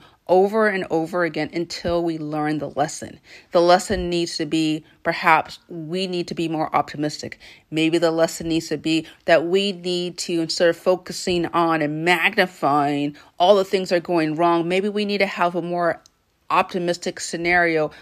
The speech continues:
about what is in our power. I was talking with a client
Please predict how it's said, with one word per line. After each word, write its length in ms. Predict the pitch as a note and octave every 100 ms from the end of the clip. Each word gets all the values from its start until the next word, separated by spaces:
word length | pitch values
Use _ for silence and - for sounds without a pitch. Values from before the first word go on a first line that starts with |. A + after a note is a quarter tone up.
| -
about 400 | - F#3+ E3+ -
what 280 | F#3+ E3+ -
is 160 | - E3+ -
in 140 | E3+
our 180 | - D3+
power. 520 | - D#3 D3+ C#3 C#3 - _ _ _ _ _ - -
I 80 | D#3
was 180 | D#3+
talking 480 | - D3 D3 D#3+ D#3
with 240 | D3 D3+ -
a 300 | D3 D3 D3
client 640 | - - E3 D#3+ D3+ D3